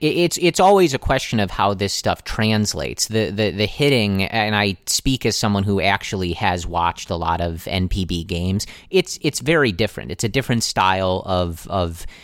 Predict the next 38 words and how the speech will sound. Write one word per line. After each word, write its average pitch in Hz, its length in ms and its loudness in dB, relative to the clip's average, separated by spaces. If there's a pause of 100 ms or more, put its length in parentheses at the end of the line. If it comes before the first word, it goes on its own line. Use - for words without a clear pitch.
(120)
hitting 127 520 2
and, 101 240 0
and 110 160 0
just 131 180 -2
baseball 101 640 2
in 90 200 -2
general. 95 560 -2 (300)
Um, 92 360 2
you 190 100 0
know, 185 60 4
you 113 140 2
think 135 200 0
of, 104 120 -4
like, 101 180 0
Ichiro, 95 540 -6
right? 95 360 0
Like, 95 220 -2
he's 101 320 -4
obviously 101 560 -2
not 87 380 -2 (480)
a 117 60 -2
traditional 110 680 -2
hitter 98 260 0
in 90 100 0
the 87 60 0
Major 92 340 0
League 85 180 -6
Baseball 90 440 -2
sense. - 360 -6
Some, 87 180 -8
some 95 160 -2
differences 92 720 -4 (240)
there 95 220 0
if 87 100 -6
you 101 100 -2
watch 87 320 -2
his 90 160 -6
game, 92 380 -2